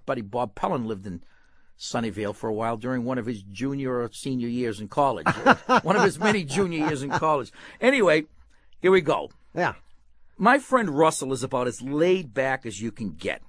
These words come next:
Speaker 1: He doesn't own a watch or a cell phone, and he even unplugged the clock in his car.
Speaker 2: Oh.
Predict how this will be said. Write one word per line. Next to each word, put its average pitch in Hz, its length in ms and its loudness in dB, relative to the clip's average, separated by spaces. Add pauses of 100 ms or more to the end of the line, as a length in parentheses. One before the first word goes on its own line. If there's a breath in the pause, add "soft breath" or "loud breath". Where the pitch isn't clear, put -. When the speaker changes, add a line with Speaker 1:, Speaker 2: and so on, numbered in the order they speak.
(460)
Speaker 1:
He 85 100 -10
doesn't 110 280 -4
own 123 140 0
a 123 40 -2
watch 107 600 -4 (300)
or 123 200 2
a - 20 0
cell 123 300 -4
phone, 95 400 -6 (520)
and 135 100 -4
he 143 80 -4
even 202 300 -2
unplugged 160 480 -2
the 120 80 -6
clock 143 540 -2
in 110 80 -4
his 113 160 -8
car. - 500 -6 (220)
Speaker 2:
Oh. 85 340 -8